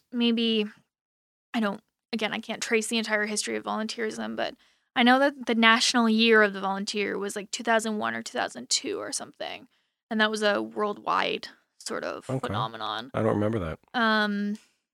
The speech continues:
Speaker 1: yeah, I remember 'cause my mom had, like, a vest or something from it, and I recently saw it.
Speaker 2: Oh, okay.
Speaker 1: Um, so kinda cool. Um,
Speaker 2: Yeah.
Speaker 1: and I, I guess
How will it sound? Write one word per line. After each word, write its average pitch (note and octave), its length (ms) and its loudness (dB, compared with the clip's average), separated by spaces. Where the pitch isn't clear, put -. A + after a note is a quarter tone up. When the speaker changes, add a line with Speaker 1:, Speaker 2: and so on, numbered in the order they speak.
Speaker 1:
yeah, F#4 140 8
I D4+ 60 8
remember D4+ 340 4
'cause D4+ 180 0
my A#3 160 6
mom A3+ 340 8
had, A3+ 260 -2
like, G#3+ 140 -4
a G#3 80 0
vest G#3+ 440 -4
or - 100 -8
something - 420 -10
from - 220 -12
it, C3 140 -8
and - 100 -12
I - 20 -10
recently C3 460 -12
saw E2 260 -6
it. - 140 -8
Speaker 2:
Oh, B2 200 0
okay. - 80 4
Speaker 1:
Um, A#3+ 180 6
so B3+ 100 -2
kinda D4 220 4
cool. B3 480 2
Um, G#3+ 540 0
Speaker 2:
Yeah. A#2+ 300 0
Speaker 1:
and A3 320 0
I, A3 220 0
I G#3+ 120 -6
guess G3+ 220 0